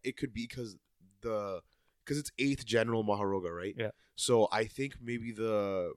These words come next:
Speaker 2: Um, the amount of rings.
Speaker 1: amount of rings is how many
Speaker 2: Yeah.
Speaker 1: times it can adapt. So if you do more
Speaker 2: Go
Speaker 1: things than,
Speaker 2: through,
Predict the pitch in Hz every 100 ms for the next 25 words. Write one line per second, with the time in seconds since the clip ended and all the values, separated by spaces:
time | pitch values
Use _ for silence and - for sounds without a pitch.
0 | - 87 - 117 110 104 104 110 135 -
1 | 123 123 123 104 104 135 151 117 107 110
2 | 101 110 101 110 92 87 120 - - _
3 | - 131 120 135 123 _ - 123 127 113
4 | 113 120 117 113 107 120